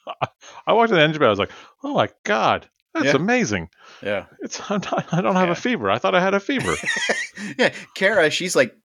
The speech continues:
Speaker 2: fanning herself, like, sweating. Christina's going, "It's cold in here." Like, "What the hell is wrong with you?" <laughs>
Speaker 1: Yeah.
Speaker 2: Demon.
Speaker 1: Yeah, demon.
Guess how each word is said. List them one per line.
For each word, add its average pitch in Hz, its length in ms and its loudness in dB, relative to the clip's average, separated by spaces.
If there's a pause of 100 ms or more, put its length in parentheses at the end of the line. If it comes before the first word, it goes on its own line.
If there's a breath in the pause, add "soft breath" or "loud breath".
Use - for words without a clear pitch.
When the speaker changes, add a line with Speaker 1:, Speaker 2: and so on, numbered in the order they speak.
Speaker 2:
fanning 143 400 0
herself, 135 680 2
like, 135 200 -10 (260)
sweating. 131 480 0 (200 loud breath)
Christina's 185 460 -2
going, 131 160 -2 (220 loud breath)
"It's 254 140 -2
cold 247 360 2
in 123 140 2
here." 87 200 -6
Like, - 80 -12
"What 403 220 -4
the 403 80 2
hell 381 280 6
is 311 120 2
wrong 311 240 6
with 254 120 4
you?" 339 600 4
<laughs> - 40 -20
Speaker 1:
Yeah. 110 300 2
Speaker 2:
Demon. 294 540 2
Speaker 1:
Yeah, 135 260 -6
demon. - 320 0